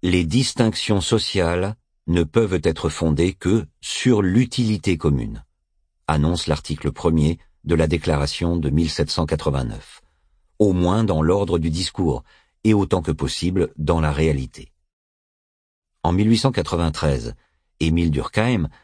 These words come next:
avait même pronostiqué que les sociétés démocratiques modernes ne supporteraient pas longtemps l'existence de l'héritage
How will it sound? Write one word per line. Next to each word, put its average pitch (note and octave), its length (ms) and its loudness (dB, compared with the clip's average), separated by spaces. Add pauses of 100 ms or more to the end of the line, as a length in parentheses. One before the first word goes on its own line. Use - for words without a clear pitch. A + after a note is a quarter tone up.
(140)
avait F2 240 0
même B2+ 220 2
pronostiqué F#2 720 -2
que D2+ 100 -4
les C#2 120 0
sociétés D#2+ 500 -2
démocratiques D2 640 0
modernes F2+ 500 2 (300)
ne E2+ 180 2
supporteraient E2+ 640 0
pas D2 160 0
longtemps C#2+ 360 0
l'existence D2+ 680 -4
de C#2 80 -2
l'héritage D2 640 -2